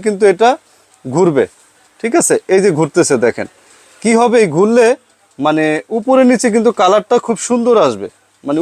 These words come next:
উপরেও কালার আসবে, নিচেও কালার আসবে। আর এখান থেকে দেখেন, এ, ইয়া দেখা যাচ্ছে আপনার লাইট প্লাস ফ্যান, সব কিছু অপশন আছে। আমি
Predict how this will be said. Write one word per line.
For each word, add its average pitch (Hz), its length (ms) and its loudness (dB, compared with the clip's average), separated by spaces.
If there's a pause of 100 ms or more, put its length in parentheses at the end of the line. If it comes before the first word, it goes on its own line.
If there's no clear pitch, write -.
উপরেও 233 340 2
কালার 214 280 2
আসবে, 226 220 -4
নিচেও 202 280 -2
কালার 135 280 2
আসবে। 101 200 -10 (460)
আর 143 160 0 (160)
এখান 220 240 0
থেকে 214 180 0 (100)
দেখেন, 240 240 0 (280)
এ, - 20 4 (200)
ইয়া 202 220 2
দেখা 151 240 0
যাচ্ছে 123 260 -2
আপনার 127 220 -4
লাইট 180 220 2 (100)
প্লাস 165 200 0 (100)
ফ্যান, 147 160 -2 (120)
সব 185 200 -2
কিছু 196 240 -6
অপশন 190 300 -6
আছে। - 160 -2 (480)
আমি 180 100 2